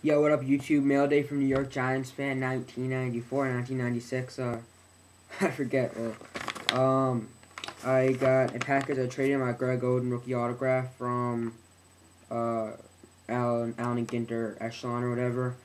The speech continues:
and, um, I'll show you what I got. It's ironic, though, 'cause I traded that away, and then I won a raffle for another Greg Oden auto, so works out pretty great. Hmm.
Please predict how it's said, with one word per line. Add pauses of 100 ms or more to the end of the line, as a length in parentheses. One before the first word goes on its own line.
(340)
and,
um, (220)
I'll
show
you
what
I
got. (720)
It's
ironic,
though,
'cause
I (140)
traded
that
away,
and
then
I
won
a
raffle
for
another
Greg
Oden
auto, (140)
so (840)
works
out
pretty
great.
Hmm.